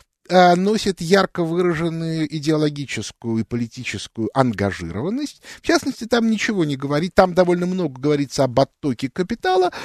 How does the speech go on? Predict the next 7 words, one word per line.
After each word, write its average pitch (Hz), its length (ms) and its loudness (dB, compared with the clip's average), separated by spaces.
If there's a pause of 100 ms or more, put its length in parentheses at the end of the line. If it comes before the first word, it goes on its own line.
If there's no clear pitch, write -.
(280)
и, 240 360 4
соответственно, 214 960 2 (300)
других, 175 720 -2 (320)
а, 156 320 6 (320)
по-, 156 260 -2 (400)
проблемах, 180 720 4
там, 147 360 0